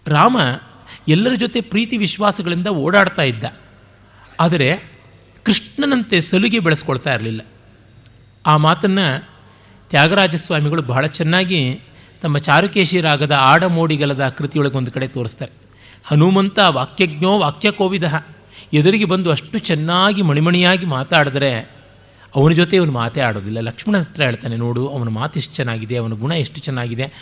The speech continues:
ಅಂತಂತಾನೆ. ಅದನ್ನು ಅವ್ರು ಹೇಳ್ತಾರೆ ತ್ಯಾಗರಾಜರು, "ಚದುವುಲನ್ನಿ ತಿಳಿಸಿ ಶಂಕರಾಂಶುಡೈ ಸದಯುಡು ಆಶುಗ ಸಂಭವುಡು ಮೃಕ್ಕ ಕದಲು ತಮ್ಮುನಿ ಬಲ್ಕ ಜೇಸಿತಿವಿಗ" ಅಂತ.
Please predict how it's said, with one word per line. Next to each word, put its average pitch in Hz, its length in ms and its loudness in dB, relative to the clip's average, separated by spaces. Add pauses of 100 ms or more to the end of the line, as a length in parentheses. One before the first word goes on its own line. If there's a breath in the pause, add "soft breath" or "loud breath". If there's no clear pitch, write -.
(100)
ಅಂತಂತಾನೆ. 123 500 -6 (200)
ಅದನ್ನು 143 240 -2
ಅವ್ರು 123 140 -4
ಹೇಳ್ತಾರೆ 127 320 -2 (360)
ತ್ಯಾಗರಾಜರು, 131 580 -2 (580 soft breath)
"ಚದುವುಲನ್ನಿ 185 640 2
ತಿಳಿಸಿ 202 340 0
ಶಂಕರಾಂಶುಡೈ 180 960 -2
ಸದಯುಡು 170 580 -2 (300 loud breath)
ಆಶುಗ 151 360 2
ಸಂಭವುಡು 208 560 2
ಮೃಕ್ಕ 185 360 -2 (400 loud breath)
ಕದಲು 202 400 4
ತಮ್ಮುನಿ 247 460 2
ಬಲ್ಕ 220 300 0
ಜೇಸಿತಿವಿಗ" 156 720 0
ಅಂತ. 117 340 0